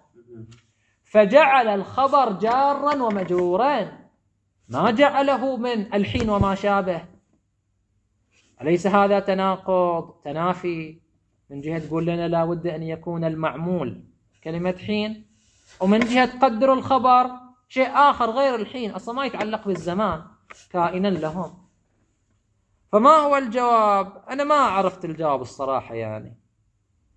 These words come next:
Speaker 2: راجعت أكثر من مورد، يعني فعلًا بعضهم يقدر هالشكل حتى في التفاسير، الزمخشري في تفسير الكشاف أو تفسير البيضاوي مثلًا أو تفسير النيسابوري،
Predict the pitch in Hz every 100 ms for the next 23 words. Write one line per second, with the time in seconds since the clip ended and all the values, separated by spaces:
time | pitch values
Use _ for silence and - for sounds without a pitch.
0 | - 185 240 254 220 254 233 214 - -
1 | _ _ _ _ _ - 190 - 214 202
2 | 202 196 202 196 196 180 185 165 175 170
3 | 165 _ _ _ _ _ - 220 254 214
4 | 190 180 202 220 226 220 - 226 214 269
5 | 254 262 240 - - - 202 214 202 -
6 | 143 180 165 165 135 110 - _ _ _
7 | _ - 175 147 135 156 190 196 208 185
8 | - 156 - 147 139 139 123 - 202 196
9 | 190 131 131 110 143 - 151 143 139 139
10 | 175 202 202 190 190 190 190 190 185 -
11 | - - - - 131 151 143 - 160 160
12 | 147 135 143 147 - 156 156 190 208 208
13 | 196 196